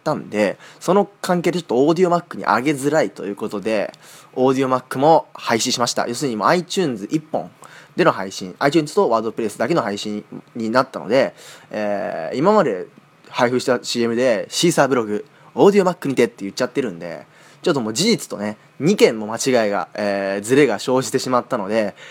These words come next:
今シーエムを作り直している、もしくは、えー、これが上がってる段階でもシーエムが、えー、発表されてると思うので、ぜひ、あのー、そっちの方、えー、聞いてほしいなと。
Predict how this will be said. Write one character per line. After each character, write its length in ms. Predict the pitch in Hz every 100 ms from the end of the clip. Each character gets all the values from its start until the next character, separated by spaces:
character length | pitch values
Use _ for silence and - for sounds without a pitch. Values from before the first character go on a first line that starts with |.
| -
今 160 | 165 131
シ 140 | - 175
ー 40 |
エ 40 | 175
ム 100 | 170
を 60 |
作 220 | 165 -
り 80 | 180
直 220 | 175 170
し 80 | 170
て 240 | - - - _ -
い 100 | 123
る、 180 | 127 131
も 100 | -
し 100 | -
く 100 | 143
は、 240 | 151 -
え 160 | 120 113
ー、 20 |
こ 100 | 127
れ 80 | 139
が 60 |
上 40 | 135
が 60 |
っ 40 | 143
て 80 | 151
る 80 |
段 140 | 143 139
階 160 | 143
で 100 | 139
も 80 | 104
シ 140 | - 120
ー 20 |
エ 20 |
ム 100 | 117
が、 180 | 110 - - - -
え 380 | 107 107 107 104
ー、 20 |
発 220 | 127 -
表 80 | 160
さ 80 | 156
れ 60 | 143
て 60 |
る 60 | 143
と 80 | 95
思 140 | 98
う 20 |
の 80 | 85
で、 300 | 110 98 - _ _ - - - _ -
ぜ 100 | 139
ひ、 180 | 117 87
あ 120 | - 92
の 460 | 90 87 76 71 -
ー、 40 |
そ 120 | -
っ 20 | 107
ち 80 |
の 80 | 156
方、 240 | 165 117 -
え 580 | - - - - - -
ー、 60 | -
聞 160 | - 95
い 20 |
て 80 | 95
ほ 120 | 107
し 140 | 113
い 20 | 104
な 200 | 110 110
と。 200 | -